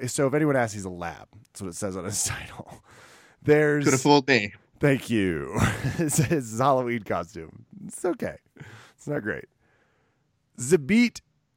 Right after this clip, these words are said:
Speaker 1: Mogobdivjistopov versus Calvin Kattar gets the decision win. I've heard some mixed results on this, but I did not, again, I like Zabit, but this fight, I forgot this was happening altogether.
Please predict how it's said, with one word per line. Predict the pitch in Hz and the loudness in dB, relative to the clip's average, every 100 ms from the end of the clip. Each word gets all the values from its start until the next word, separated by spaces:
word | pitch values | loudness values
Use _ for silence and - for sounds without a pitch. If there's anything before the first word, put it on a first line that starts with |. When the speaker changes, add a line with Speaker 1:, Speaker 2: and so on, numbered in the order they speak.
| _ 147 | _ 2
Speaker 1:
Mogobdivjistopov | 180 202 202 160 175 143 180 160 - 185 196 - 214 - _ _ _ _ _ _ | 6 8 6 8 8 8 2 2 6 6 6 4 4 4 _ _ _ _ _ _
versus | 123 131 - | -2 0 0
Calvin | 147 135 123 | 2 2 2
Kattar | 127 175 170 170 - _ 120 | 0 4 4 4 0 _ -4
gets | 147 143 | -2 -2
the | - | -6
decision | 123 120 143 131 131 | -6 0 0 2 0
win. | 131 127 147 151 _ _ _ _ _ _ _ _ _ _ _ | 0 0 -2 -6 _ _ _ _ _ _ _ _ _ _ _
I've | 127 | 0
heard | 131 151 123 | 2 2 2
some | 135 120 | -2 0
mixed | 127 123 | -2 -2
results | 117 101 110 104 | -6 -2 -2 -2
on | 107 95 | -4 -4
this, | 95 123 - - _ _ _ _ - | -6 -8 -10 -16 _ _ _ _ -18
but | 107 107 101 - - - _ - | -4 -4 -4 -10 -14 -16 _ -6
I | 120 | -4
did | 123 107 | -4 -8
not, | 127 123 65 | -8 -10 -12
again, | 117 131 117 92 - | -6 -4 -4 -10 -6
I | 143 | -6
like | 120 120 117 | -4 -6 -4
Zabit, | 135 131 147 156 - | -8 -4 -2 -2 -4
but | 101 95 - | -10 -10 -6
this | 127 - | -6 -4
fight, | 113 113 80 | -4 -4 -6
I | 95 | -10
forgot | - 85 90 | -12 -12 -12
this | 95 - | -12 -12
was | 95 | -8
happening | 95 87 95 | -8 -8 -8
altogether. | 95 95 98 85 57 | -8 -8 -8 -10 -12